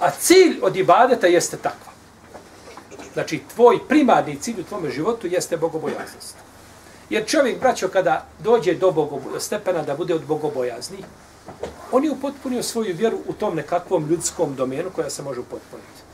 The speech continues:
A naravno, griješ-, griješenja će uvijek biti, od toga čovjek ne može biti čist. Jer šta god želi da uradi,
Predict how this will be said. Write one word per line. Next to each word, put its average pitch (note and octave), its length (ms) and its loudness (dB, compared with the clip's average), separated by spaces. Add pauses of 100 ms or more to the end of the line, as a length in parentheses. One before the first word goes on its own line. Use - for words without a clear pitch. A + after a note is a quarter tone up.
(580)
A E3 100 2
naravno, D#3+ 320 2
griješ-, D3+ 440 -6
griješenja D3 440 -8
će D#3 120 -12
uvijek D3 260 -10
biti, G#3+ 200 -12
od F3 60 -8
toga F#3 200 -8
čovjek F3 220 -10
ne F3 60 -6
može E3+ 120 -2
biti D3+ 180 -12
čist. - 260 -8 (2500)
Jer E3+ 140 4
šta - 180 2
god E4+ 180 4
želi B3+ 240 6
da A3+ 100 6
uradi, F#3+ 380 4